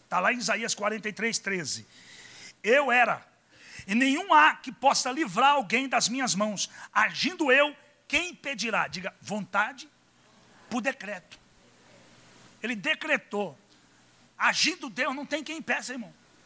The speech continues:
É decreto de Deus. Essa é a primeira vontade que eu quero que você preste bem atenção. Você lembra de Jonas?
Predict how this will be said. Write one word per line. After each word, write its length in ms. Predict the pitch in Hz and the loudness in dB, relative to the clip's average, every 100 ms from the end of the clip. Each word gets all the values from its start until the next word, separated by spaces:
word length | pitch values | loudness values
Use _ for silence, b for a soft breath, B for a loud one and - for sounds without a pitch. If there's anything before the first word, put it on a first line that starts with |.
| - | -10
É 80 | - | -8
decreto 640 | 185 311 - 269 330 - 277 | -4 -4 -4 -2 -2 -2 -8
de 120 | 269 | -8
Deus. 640 | 208 226 226 - - - - - - - B B B B B - | -4 -6 -6 -10 -10 -12 -18 -20 -20 -20 B B B B B -2
Essa 280 | 254 - 269 | -2 -2 -6
é 20 | |
a 20 | |
primeira 340 | 254 240 294 277 | -6 -2 -2 -2
vontade 460 | 277 - 240 254 | -6 -2 0 -2
que 60 | 226 | -6
eu 40 | |
quero 120 | 233 | -12
que 80 | 220 | -6
você 180 | - 240 | -4 -6
preste 360 | - 220 220 208 | -8 -8 -8 -6
bem 140 | 175 | -6
atenção. 480 | 277 285 240 - 160 - B B B B | -4 -4 -4 -4 -6 -8 B B B B
Você 160 | - 247 | -4 -2
lembra 220 | 294 285 | -2 -2
de 100 | 233 | 0
Jonas? 480 | 233 285 285 - | 2 0 -2 -12